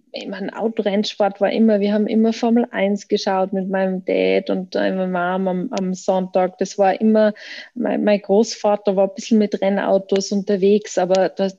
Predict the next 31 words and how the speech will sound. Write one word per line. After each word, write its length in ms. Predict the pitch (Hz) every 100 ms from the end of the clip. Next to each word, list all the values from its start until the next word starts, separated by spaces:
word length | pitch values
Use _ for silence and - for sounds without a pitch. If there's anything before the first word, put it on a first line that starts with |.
| _ _
da 140 | - 190 175
war 180 | 180 185
eigentlich 420 | 202 196 196 -
niemand, 340 | 214 220 208 -
der 100 | 185
so 140 | 196
richtig 460 | 185 196 - 196 185
im 120 | 190
Rennsport 760 | 170 208 254 - 208 185 -
jetzt 260 | 175 170 -
in 80 | 175
dem 180 | 170 170
Sinne 440 | - 175 170 160
war. 180 | 151 151
Das 220 | 156 -
war 120 | - 180
einfach 360 | 180 180 180
eine 260 | 185 175 170
Autobegeisterung 1120 | 196 196 202 196 185 170 170 - 175 180 180
und 240 | 170 165
mein, 540 | 170 170 165 - - - - 185 185 -
die 120 | 196 202
ich 60 |
auch 80 | 180
mit 200 | 180 -
meinem 160 | 175 165
Bruder 240 | 214 220
extrem 440 | 185 - 185 185
geteilt 560 | 180 - - 170 170 -
habe. 220 | 175 170 - - - - - _
Und 420 | 202 196 190 -